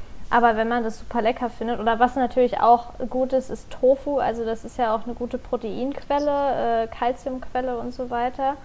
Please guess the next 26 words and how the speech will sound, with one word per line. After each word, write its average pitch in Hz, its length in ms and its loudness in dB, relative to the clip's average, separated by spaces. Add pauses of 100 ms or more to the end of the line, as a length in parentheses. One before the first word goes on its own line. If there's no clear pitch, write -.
(460)
Und 233 120 -4
wenn 226 100 0
man 226 160 0
das 208 120 -4
echt - 300 -8
essen 233 300 -4
möchte, 254 360 -2
das, 214 160 -2 (140)
ich 220 80 -8
sehe - 180 -6
da 226 120 0
kein 220 280 -6
Problem 226 440 -4
drin. 202 240 -8
Man 202 120 -4
sollte 208 220 -2
jetzt 214 160 -6
nicht 226 160 -8
jeden 233 240 -2
Tag 226 320 -2
unbedingt 233 340 -4
so - 80 -8
einen 220 80 -4
Block 220 300 -4
Tofu 262 340 -2
essen 277 320 -4